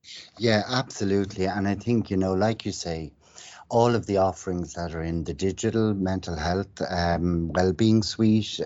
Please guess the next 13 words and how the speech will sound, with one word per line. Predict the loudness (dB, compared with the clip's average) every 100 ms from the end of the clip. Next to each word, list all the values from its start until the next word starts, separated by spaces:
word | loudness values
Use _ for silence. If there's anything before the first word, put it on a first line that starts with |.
| -8
delivered | -2 0 2 2
by | 2
Silver | 0 -2 -2 -4
Cloud | -2 0 0 -4 -18 -16 -14 -4
are | 2 4 6 4 0 _ -2
in | 2 4
tandem | 2 0 4 6 4 0 -4
with | -6
the | 0 2
other | 2 -2 -6
points | -4 -2 -2 -2 -6
of | -10
care, | -4 -2 0 -2